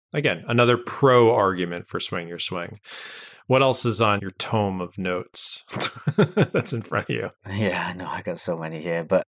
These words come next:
Speaker 1: I'm letting you guide us through this one a bit.
Speaker 2: People who usually are against swing your swing, or even for it, there's this kind of false dichotomy where it's either if, if you're for swing your swing,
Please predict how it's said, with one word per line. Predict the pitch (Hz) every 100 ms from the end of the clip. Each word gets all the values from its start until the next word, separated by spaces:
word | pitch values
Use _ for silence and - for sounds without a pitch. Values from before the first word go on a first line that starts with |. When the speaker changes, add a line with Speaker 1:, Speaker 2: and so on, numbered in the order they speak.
| -
Speaker 1:
I'm | 113
letting | 127 123
you | 117
guide | 110 107 98
us | 95 92
through | - 95
this | 90 90 -
one | 92
a | 85
bit. | 85 87 - _
Speaker 2:
People | - 202 214
who | 151
usually | 127 139 131 127 120
are | 113
against | 101 98 104 101 101 - -
swing | - 107
your | 98 92
swing, | - 92
or | 107
even | 185 127
for | - 107 95 92
it, | 85
there's | 113 117
this | 139
kind | - 170
of |
false | - - 120 110 -
dichotomy | - 107 98 113 104 104 95
where | 92 90 90 - - - - - - - - _ _
it's | - 98
either | 120 107 110 104 101
if, | 107 -
if | - 113
you're | 123
for | 113 - 165 160 135
swing | - 117 101
your | 98 87
swing, | - 87 80 95